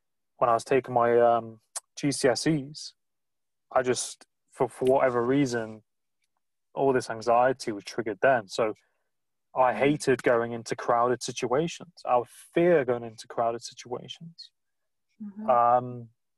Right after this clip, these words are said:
Speaker 1: and your body just goes through a whole roller coaster of emotions. But
Speaker 2: Mm.
Speaker 1: I, I would, I would fi-, I would fight it, and I would say, "Why is it,
Speaker 2: Mm.
Speaker 1: why is this happening to me?" And that would make it worse.
Speaker 2: Mm.
Speaker 1: So,
Speaker 2: Mm.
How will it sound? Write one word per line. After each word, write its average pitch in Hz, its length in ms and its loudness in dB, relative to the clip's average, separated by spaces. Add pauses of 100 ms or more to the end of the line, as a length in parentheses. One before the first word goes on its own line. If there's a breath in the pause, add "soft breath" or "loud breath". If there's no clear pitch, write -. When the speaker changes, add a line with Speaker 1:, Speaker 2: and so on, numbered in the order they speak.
(600)
Speaker 1:
and 135 140 -6
your 127 80 -4
body 127 240 0
just 123 160 -8
goes 123 220 0
through - 180 -4
a 110 40 -4
whole 131 540 2
roller 123 200 4
coaster 120 340 -2
of 117 60 -2
emotions. 123 800 -4
But 117 200 2 (1000)
Speaker 2:
Mm. 214 280 -10
Speaker 1:
I, 147 240 4
I 143 200 4
would, 143 260 -2
I 131 120 6
would 131 180 0 (180)
fi-, 160 180 2
I 131 100 6
would 127 120 -4
fight 151 520 0
it, - 140 -14 (300)
and 123 100 -8
I 113 60 -6
would 117 120 -10
say, 110 180 -8
"Why 127 280 2
is 120 120 -4
it, 113 80 -8
Speaker 2:
Mm. 98 80 -20
Speaker 1:
why 123 120 2
is 123 60 0
this 117 100 -6
happening 117 340 -6
to - 180 -20
me?" 131 120 -6 (140)
And - 100 -20
that 123 120 0
would 131 120 -2
make 123 180 -6
it 107 100 -8
worse. 120 640 -6 (640)
Speaker 2:
Mm. - 100 -8
Speaker 1:
So, 127 80 2 (220)
Speaker 2:
Mm. 107 80 -18